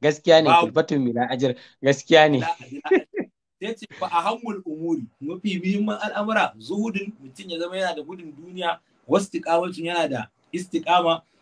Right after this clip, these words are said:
Speaker 2: liyantafi'a bi ilmihi wa amali, dan mutum ya amfana da iliminsa da aikinsa. Doguwar magana yayi sai na ce ilah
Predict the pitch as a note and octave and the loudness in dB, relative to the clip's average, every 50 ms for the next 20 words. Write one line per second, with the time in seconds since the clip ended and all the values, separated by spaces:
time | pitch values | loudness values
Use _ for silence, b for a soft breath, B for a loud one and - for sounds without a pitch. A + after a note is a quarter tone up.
0 | _ _ - B2 C3+ D3 D3 E3+ F#3+ G3+ G#3+ G3+ - F3 D#3 - - F#3+ F#3+ F#3 | _ _ -10 -4 -2 2 4 6 6 6 4 0 0 -4 -6 -2 -2 -2 0 0
1 | E3 C3 B2+ C#3 - - F3 F3+ F#3 F3+ E3 D3+ C#3+ D#3 E3+ F3+ E3 D3+ D3+ - | -2 -2 -2 -4 -2 -2 0 0 0 0 0 0 -2 -2 -2 0 0 0 0 0
2 | C#3+ D3+ D#3 D#3 D3+ C3+ B2 A#2+ C#3+ D#3+ F#3 F#3 E3 D#3 - E3+ D#3+ D3 - - | 0 0 0 0 -2 -2 -2 0 0 0 0 0 -2 -2 -4 -6 -8 -8 -8 -8
3 | C3+ C3 B2 - - E3 E3+ F3 E3 D3+ C3 C3 - - F#3 F#3 E3 D3+ D#3 E3 | -10 -12 -8 -2 2 2 2 2 2 -4 -10 -12 -12 -8 -4 -2 -2 -2 -2 -4
4 | E3 - D#3 C3 - - - D3+ D3 - - C#3 A#2 - - - _ _ _ _ | -8 -10 -10 -10 -10 -8 -4 -4 -4 -4 -6 -16 -14 -14 -14 -14 _ _ _ _
5 | _ _ _ - B2 A#2+ D#3 F#3 G3 G#3+ A3+ A#3 A#3+ A#3 A3 F#3+ F#3+ A#3+ A#3+ A#3+ | _ _ _ -10 -2 4 6 6 8 8 8 6 6 4 2 0 -4 -2 -2 -2
6 | A#3+ A3 G3+ F#3+ G3+ G3+ F#3+ E3+ D#3+ E3 F3 E3+ E3 - F3+ F#3 F#3 F#3+ F#3+ F#3+ | 0 -2 0 2 0 0 0 -2 -8 -8 -10 -10 -8 -8 -8 -6 -6 -6 -8 -6
7 | - E3 - C#3 C#3 D3+ E3 E3 | -6 -6 -6 -2 0 2 2 2